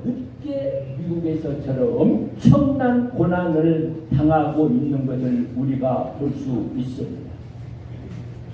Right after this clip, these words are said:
이것은 우연한 사건이 아니라고 생각합니다. 그렇기 때문에 저와 여러분들은 이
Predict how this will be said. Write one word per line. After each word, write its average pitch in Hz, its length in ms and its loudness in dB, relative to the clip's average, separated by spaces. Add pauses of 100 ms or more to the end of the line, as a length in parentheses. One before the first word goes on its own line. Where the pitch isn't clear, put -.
(340)
이것은 277 500 4
우연한 254 540 4
사건이 - 480 6
아니라고 160 600 -2
생각합니다. - 420 -4 (1300)
그렇기 294 200 8
때문에 262 380 2
저와 208 340 2 (100)
여러분들은 147 760 -2 (960)
이 277 480 2